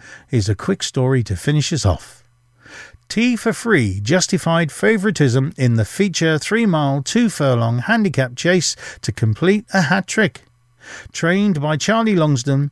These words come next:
the seven-year-old extended his unbeaten record over fences after edging out Bells of Peterborough by a length and a quarter. This has been this week's Racing News with me, Mike Padden, with all the news that is the news from the racing media,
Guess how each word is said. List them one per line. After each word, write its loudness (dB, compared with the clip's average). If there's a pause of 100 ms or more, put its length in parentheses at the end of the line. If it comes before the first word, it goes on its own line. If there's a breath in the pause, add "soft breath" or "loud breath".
(280 loud breath)
the 0
seven-year-old 2
extended 0
his 0
unbeaten 0
record 0
over 2
fences 0 (260 loud breath)
after 0
edging 0
out -2
Bells 0
of -4
Peterborough 0 (280 loud breath)
by 0
a -2
length -2
and 2
a 0
quarter. -4 (1080 loud breath)
This 0
has 2
been 2
this 0
week's -2
Racing 0
News 2
with -2
me, 2
Mike 0
Padden, -2
with -2
all 2
the -2
news 0
that 0
is 0
the -4
news 2
from 0
the 2
racing 0
media, 2